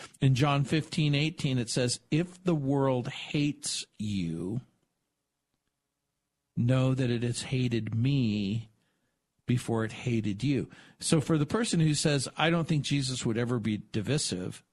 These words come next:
well, they've never read Luke chapter twelve, verse fifty-one through fifty-three. So, although I respect,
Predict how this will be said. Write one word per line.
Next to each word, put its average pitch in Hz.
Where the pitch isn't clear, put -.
well, 110
they've 113
never 107
read 104
Luke 120
chapter -
twelve, 113
verse 101
fifty-one 101
through -
fifty-three. -
So, 202
although 139
I 131
respect, 131